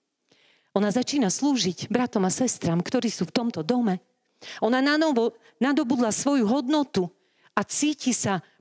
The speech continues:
potrebná, užitočná. Nadobudla zmysel v svojom živote.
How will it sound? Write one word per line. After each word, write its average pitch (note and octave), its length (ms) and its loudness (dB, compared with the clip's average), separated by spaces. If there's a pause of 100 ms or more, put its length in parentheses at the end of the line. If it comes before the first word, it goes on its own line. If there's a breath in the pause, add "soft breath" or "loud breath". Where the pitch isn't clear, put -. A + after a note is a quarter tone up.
potrebná, C4 580 0
užitočná. C4+ 840 -2 (1900)
Nadobudla F#3+ 460 0
zmysel F#3+ 500 0
v - 80 -2
svojom D#3+ 240 0
živote. D#3+ 480 -2